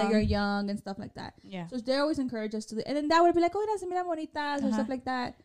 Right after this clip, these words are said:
Speaker 2: You know,
Speaker 1: My,
Speaker 2: like,
Speaker 1: yeah.
Speaker 2: los chuleaba,
Speaker 1: Yeah.
Speaker 2: for sure. Even though he's a very strong man.
Speaker 1: <laughs>
Speaker 2: Um,
Speaker 1: If you know, you know.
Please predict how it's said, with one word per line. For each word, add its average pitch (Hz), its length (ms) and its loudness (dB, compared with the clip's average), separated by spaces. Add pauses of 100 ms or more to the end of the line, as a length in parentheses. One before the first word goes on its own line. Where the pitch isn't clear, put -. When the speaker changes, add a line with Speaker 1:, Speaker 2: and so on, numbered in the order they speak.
(120)
Speaker 2:
You 240 80 -6
know, 226 60 -2
Speaker 1:
My, 226 60 -2
Speaker 2:
like, 233 120 2
Speaker 1:
yeah. 254 80 10
Speaker 2:
los 302 140 6
chuleaba, 247 460 8
Speaker 1:
Yeah. 202 200 6
Speaker 2:
for 180 60 0
sure. 190 240 0 (600)
Even 240 180 0
though 233 80 6
he's 214 140 6
a 185 60 0
very 165 260 0
strong - 380 -8
man. - 120 -20 (300)
Speaker 1:
<laughs> 214 760 8 (180)
Speaker 2:
Um, 247 600 6
Speaker 1:
If 190 160 0
you 208 80 2
know, 185 80 2
you 180 120 -2
know. 165 140 -6